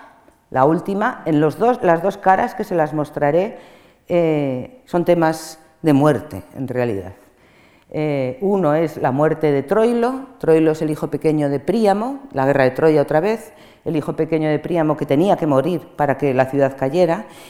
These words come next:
y en el otro lado es el regreso de Festo, que ahora se lo explicaré, que es un tema que quizá puede pensarse jocoso, pero en realidad tiene su, su, su complejidad, ¿no?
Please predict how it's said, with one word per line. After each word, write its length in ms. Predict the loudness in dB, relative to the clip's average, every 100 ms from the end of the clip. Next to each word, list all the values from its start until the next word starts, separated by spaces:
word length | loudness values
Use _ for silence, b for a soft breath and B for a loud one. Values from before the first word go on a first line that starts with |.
| B
y 80 | 0
en 120 | 2
el 100 | 4
otro 240 | 4 2 4
lado 300 | 4 6 2
es 160 | 2
el 120 | 0
regreso 540 | 2 2 2 0 2 2
de 100 | 2
Festo, 540 | 0 -2 -4 -8 -10 -10 B B B -4
que 160 | -4 -4 -20 _ -6
ahora 260 | 2 4 4
se 160 | 2
lo 100 | -2
explicaré, 540 | -2 -4 -2 2 2 2
que 100 | -2
es 120 | -2
un 300 | -4 -4 -6 B B _
tema 340 | -2 0 2 0
que 140 | -4
quizá 760 | -6 -4 2 2 2 -4 -20 -4
puede 320 | 0 2 2
pensarse 1040 | 0 -12 -20 -8 -6 -4 0 -2 -2 -6
jocoso, 580 | -4 -4 0 0 0 -4
pero 200 | -2 0
en 80 | 0
realidad 320 | 0 2 2
tiene 260 | 0 -2 -2
su, 560 | -4 -6 -4 -6 -8 -12 -20
su, 480 | -18 -14 -14 -14 -18 -20 -20 _ _ _ -20
su 80 | -16
complejidad, 580 | -12 -10 -10 -10 -12 -12
¿no? 160 | -18 -18